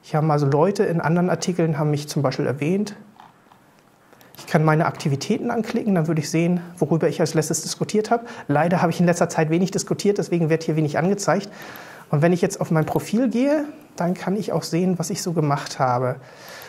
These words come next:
Und wenn ich einen Artikel posten möchte, eine Frage, <laughs> dann kann ich hier das so genau hinschreiben.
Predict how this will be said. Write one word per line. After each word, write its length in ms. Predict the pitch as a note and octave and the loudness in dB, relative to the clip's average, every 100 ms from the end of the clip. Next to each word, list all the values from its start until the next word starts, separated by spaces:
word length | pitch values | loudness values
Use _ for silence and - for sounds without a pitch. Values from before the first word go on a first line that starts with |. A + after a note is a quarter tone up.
| - | -4
Und 220 | D3 C#3+ - | -2 -2 0
wenn 120 | D#3 | 2
ich 160 | G3+ - | 2 2
einen 120 | F#3 | 2
Artikel 300 | D#3+ F3+ E3 | 0 0 0
posten 440 | - - - - | 2 0 0 0
möchte, 360 | C4+ C#4 - D#4+ - - - _ _ _ _ _ _ _ - | 0 0 -2 -4 -6 -20 -20 _ _ _ _ _ _ _ -4
eine 160 | D#3 | -4
Frage, 320 | - F3 B3+ D4 - - - | 0 2 2 -2 -6 -4 2
<laughs> 80 | A#3+ - - F#3 A3 A3 C#4 - | 2 2 -2 -2 0 0 -2 0
dann 320 | F3 F#3 C#4 C#4+ - - - | 6 6 4 0 -8 -18 -12
kann 200 | - E3+ | 0 2
ich 80 | F3 | 4
hier 240 | G3 E3+ E3 - | 4 2 2 -2
das 140 | E3+ - | -2 0
so 220 | E3+ E3 | 0 0
genau 240 | D#3 C#3+ | 2 4
hinschreiben. 680 | C#3 C4 - C#3 D3 G#3+ D#4 | 4 0 0 2 4 2 -2